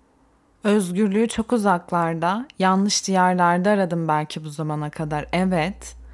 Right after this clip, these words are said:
Ama haklı olduğum bir şey vardı. Özgürlük,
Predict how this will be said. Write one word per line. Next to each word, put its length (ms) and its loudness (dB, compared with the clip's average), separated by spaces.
Ama 280 2
haklı 360 2
olduğum 460 2
bir 40 -2
şey 380 0
vardı. 500 -4
Özgürlük, 800 0